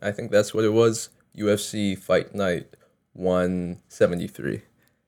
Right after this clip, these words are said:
And that was headlined by Derek Brunson, who defeated Edmen Shahbazyan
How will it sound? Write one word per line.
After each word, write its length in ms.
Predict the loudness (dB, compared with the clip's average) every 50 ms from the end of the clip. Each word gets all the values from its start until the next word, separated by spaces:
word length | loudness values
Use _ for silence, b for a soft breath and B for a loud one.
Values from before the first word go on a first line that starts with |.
| _ _ _ _
And 160 | 0 2 6
that 140 | 6 6 6
was 180 | 4 2 2
headlined 480 | 6 6 6 8 8 6 6 4 4 6
by 280 | 6 6 8 8 6 6
Derek 360 | 6 6 6 6 6 4 4
Brunson, 460 | 4 4 4 4 2 0 0 0 0
who 120 | 0 -2
defeated 720 | -2 -2 -4 -4 0 2 2 4 6 6 4 4 2 -4 _
Edmen 320 | _ 4 4 4 4 0 -2
Shahbazyan 760 | -4 -4 2 4 6 6 6 4 2 2 2 2 0 -2